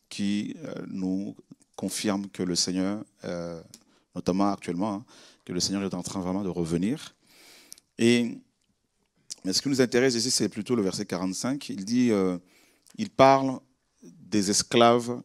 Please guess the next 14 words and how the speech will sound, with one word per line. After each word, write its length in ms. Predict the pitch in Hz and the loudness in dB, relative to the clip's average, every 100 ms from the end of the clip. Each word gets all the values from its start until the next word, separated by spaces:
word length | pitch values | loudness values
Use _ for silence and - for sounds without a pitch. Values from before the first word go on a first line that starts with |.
| _ | _
qu'il 160 | - 104 | 0 2
a 60 | |
établis. 500 | 95 92 87 85 87 _ _ _ _ _ - | 2 0 -2 -4 -8 _ _ _ _ _ 0
Quel 140 | 131 | 4
est 80 | 127 | 6
donc 260 | 135 127 - - _ _ _ _ - | 4 2 -2 -16 _ _ _ _ -6
l'esclave 720 | 101 110 - - 127 123 117 | 2 4 4 2 4 4 4
fidèle 580 | - - 123 123 127 123 | -4 -4 2 4 4 2
et 100 | 113 | -4
prudent ? 600 | 101 - - 123 117 104 - _ - _ - - - _ _ _ _ _ _ _ _ _ _ _ _ _ _ _ _ _ _ _ _ _ _ _ _ | 2 2 4 2 4 2 0 _ -20 _ -14 -12 -12 _ _ _ _ _ _ _ _ _ _ _ _ _ _ _ _ _ _ _ _ _ _ _ _
Doulos, 880 | 110 107 143 127 101 - - - - _ _ _ _ _ _ _ _ _ _ _ - _ _ _ _ _ _ - | -14 -4 4 6 6 4 0 -2 -8 _ _ _ _ _ _ _ _ _ _ _ -20 _ _ _ _ _ _ -6
esclave. 580 | 113 - - 117 95 76 - - _ _ _ _ _ - _ _ _ _ _ _ _ _ _ _ _ _ _ _ _ _ _ _ _ _ _ _ _ _ _ _ _ _ _ _ - - _ _ _ _ - | 0 0 2 2 2 -2 -16 -20 _ _ _ _ _ -20 _ _ _ _ _ _ _ _ _ _ _ _ _ _ _ _ _ _ _ _ _ _ _ _ _ _ _ _ _ _ -20 -20 _ _ _ _ 0
Et, 180 | 110 110 | 4 6
euh, 320 | 104 101 | 6 2